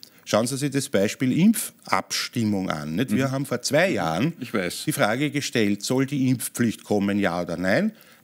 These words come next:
Speaker 1: Achtzig Prozent der Österreicher haben gesagt, nein.
Speaker 2: Ja.
Speaker 1: So, die Regierung bitte, lauter gescheite Leute, braucht zwei Jahre, um heute zum Schluss zu kommen, die Entscheidung war falsch.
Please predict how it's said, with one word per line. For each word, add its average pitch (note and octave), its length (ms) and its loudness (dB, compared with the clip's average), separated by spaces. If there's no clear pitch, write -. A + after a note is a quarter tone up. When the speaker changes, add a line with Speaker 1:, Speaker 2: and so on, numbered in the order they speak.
Speaker 1:
Achtzig F#3 520 -2
Prozent D3+ 460 0
der A#2+ 100 2
Österreicher C#3+ 480 0
haben B2 180 -2
gesagt, - 640 -6
nein. F2+ 460 0
Speaker 2:
Ja. F#2+ 180 -4
Speaker 1:
So, G#2+ 140 2
die A#2 80 -4
Regierung C3 680 4
bitte, - 440 -8
lauter A2+ 340 0
gescheite G3 420 -2
Leute, D2 320 -4
braucht F2+ 400 -2
zwei G2 260 2
Jahre, F2 400 0
um G#2 240 -6
heute A#2 600 0
zum F#2+ 160 -2
Schluss G#2+ 320 -2
zu - 140 -2
kommen, B2 400 -2
die G#2 80 0
Entscheidung G2 520 -2
war G2+ 120 -4
falsch. - 540 -10